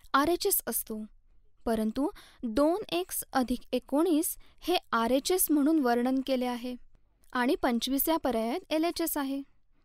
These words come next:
म्हणजेच दुसरा पर्याय चुकीचा आहे. तिसरा पर्याय, दुसऱ्या पर्यायात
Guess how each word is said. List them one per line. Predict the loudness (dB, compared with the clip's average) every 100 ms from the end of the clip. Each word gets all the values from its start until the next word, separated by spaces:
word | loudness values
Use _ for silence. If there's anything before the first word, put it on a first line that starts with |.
| -2
म्हणजेच | 0 2 0 -2
दुसरा | -4 0 0
पर्याय | 0 0 -2
चुकीचा | -2 -2 -2 0 0
आहे. | 0 -2 -4 -8 -20 -20 -20 -20 _ _ _ -2
तिसरा | 0 2 2
पर्याय, | 2 0 -2 -6 -12 _ _ -20 -20 -20 -20 -8
दुसऱ्या | -2 0 2 2 2
पर्यायात | 0 0 0 0